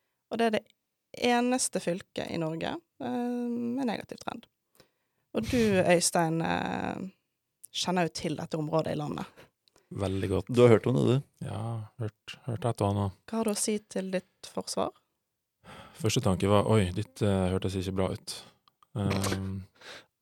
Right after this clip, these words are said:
Speaker 2: men, ehm, så
Speaker 3: Godt tenkt.
Speaker 2: pr-, så, så prøver jeg liksom å, å tenke på meg selv da, hva, hva valget jeg har tatt i livet. For jeg sitter jo nå i Bergen.
Speaker 3: Det hadde vært
Speaker 2: Ja.
Speaker 3: gøyere på å studere Molde, Ålesund,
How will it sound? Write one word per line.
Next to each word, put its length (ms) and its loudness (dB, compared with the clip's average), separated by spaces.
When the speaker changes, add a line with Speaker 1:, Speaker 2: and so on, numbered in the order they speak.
Speaker 2:
men, 320 6
ehm, 840 2
så 180 -4
Speaker 3:
Godt 140 4
tenkt. 440 -2
Speaker 2:
pr-, 40 -14
så, 180 -12
så 180 -2
prøver 320 6
jeg 120 4
liksom 200 0
å, 400 0
å 120 -8
tenke 340 -4
på 120 -2
meg 100 -2
selv 380 -2
da, 100 -6
hva, 140 -6
hva 140 -2
valget 200 4
jeg 80 4
har 140 -2
tatt 180 -8
i 80 -4
livet. 240 -6
For 100 -2
jeg 340 4
sitter 320 -6
jo 60 0
nå 180 2
i 60 2
Bergen. 380 2
Speaker 3:
Det 80 6
hadde 180 6
vært 140 6
Speaker 2:
Ja. 80 10
Speaker 3:
gøyere 100 12
på 80 0
å 40 -2
studere 560 4
Molde, 400 2
Ålesund, 420 0